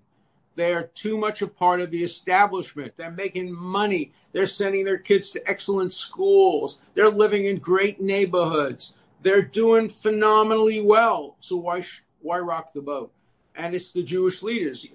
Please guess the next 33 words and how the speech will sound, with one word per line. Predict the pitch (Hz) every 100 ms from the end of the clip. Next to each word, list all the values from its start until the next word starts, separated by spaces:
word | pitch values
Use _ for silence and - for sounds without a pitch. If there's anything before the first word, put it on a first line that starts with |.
| -
You | - 240 202 226
think | 277 -
the | 196
members | 160 147 156 190 202
of | 156
the | 151
congregations | 165 165 156 151 143 190 220 226 190
of | 127
Temple | 175 170 160
Emmanuel | 151 147 170 185 185 185 - _ -
wanted | 143 170 180 -
to |
cancel | - 180 185 208
me? | 208 226
Of | -
course | 262 254
not. | 240 147 185
They, | 202 208 _ _ -
they | 190
came, | 185 220 247 240 - _
sixteen | - 233 - 240
hundred | 208 233 220
people | 233 269 269
would | 190 -
come | 202
hear | 190 202
me | 202
speak. | 180 - 254 - _ _ _ _
It's | 202 196
four | - 214 233
or |
five | - 226 220 160
machas | 190 247 - 156 127